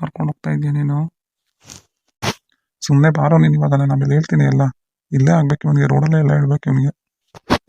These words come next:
ಏನ್ ಬೆಳೆದ್ಬಿಡ್ತಿದೀನಿ ಅಂತ ಆಡ್ತೀರಪ್ಪ ಹುಡುಗರು, ಅಪ್ಪನ್ ಮಾತಿಗೆ ಬೆಲೆನೇ ಇಲ್ಲ. ಬಾಯಿ ಮುಚ್ಕೊಂಡು ಬರ್ತಾ ಇರ್ಬೇಕು, ನಾನು ಏನ್ ಹೇಳ್ತೀನೋ ಅದನ್ನ ಮಾಡ್ತಾ ಇರ್ಬೇಕು. ನಿಂದೆ ಅಧಿಕ ಪ್ರಸಂಗ ತಾನೇ, ಇಲ್ಲೆಲ್ಲ ತೋರಿಸ್ಬೇಡ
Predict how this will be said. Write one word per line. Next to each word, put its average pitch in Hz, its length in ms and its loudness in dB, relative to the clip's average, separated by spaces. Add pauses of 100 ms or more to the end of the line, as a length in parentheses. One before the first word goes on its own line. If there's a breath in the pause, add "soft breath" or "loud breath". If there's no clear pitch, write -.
(720)
ಏನ್ 143 280 4
ಬೆಳೆದ್ಬಿಡ್ತಿದೀನಿ 147 760 0
ಅಂತ 143 180 -6
ಆಡ್ತೀರಪ್ಪ 139 380 -4 (100)
ಹುಡುಗರು, 127 340 -4
ಅಪ್ಪನ್ 147 240 -4
ಮಾತಿಗೆ 139 280 -6
ಬೆಲೆನೇ 135 340 -2
ಇಲ್ಲ. 135 120 -4 (500)
ಬಾಯಿ 123 180 2
ಮುಚ್ಕೊಂಡು 147 320 -2
ಬರ್ತಾ 131 200 -2
ಇರ್ಬೇಕು, 135 300 -4
ನಾನು 127 180 0
ಏನ್ 143 120 2
ಹೇಳ್ತೀನೋ 139 300 -2
ಅದನ್ನ 135 200 -4
ಮಾಡ್ತಾ 127 260 -6
ಇರ್ಬೇಕು. 127 320 -4
ನಿಂದೆ 135 240 -2
ಅಧಿಕ - 160 -8 (100)
ಪ್ರಸಂಗ 139 320 -6
ತಾನೇ, 131 160 -2
ಇಲ್ಲೆಲ್ಲ 123 280 -4
ತೋರಿಸ್ಬೇಡ 135 340 -2